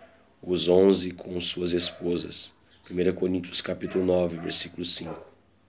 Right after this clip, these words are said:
e outros discípulos e discípulas, Mateus capítulo vinte e sete, versículo cinquenta e cinco,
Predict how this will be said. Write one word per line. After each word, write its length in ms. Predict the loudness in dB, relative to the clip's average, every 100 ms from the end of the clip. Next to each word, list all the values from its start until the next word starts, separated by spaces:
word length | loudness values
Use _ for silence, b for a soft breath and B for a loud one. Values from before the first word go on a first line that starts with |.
| _ _ B B B B 2
e 100 | 6
outros 340 | 6 4 2
discípulos 760 | 4 4 4 2 2 0 0
e 60 | -2
discípulas, 920 | 0 0 2 -2 -4 -6 -4 -6 -6 -12 _ _ _ -20 -20 -20 -20 -20 -20 -20 -4
Mateus 300 | 0 2 4
capítulo 400 | 4 0 0 -2
vinte 120 | 0
e 20 |
sete, 420 | 2 4 4 2 0
versículo 340 | -2 -2 -2
cinquenta 340 | -2 -2 -2
e 60 | -2
cinco, 420 | -2 -2 -4 -8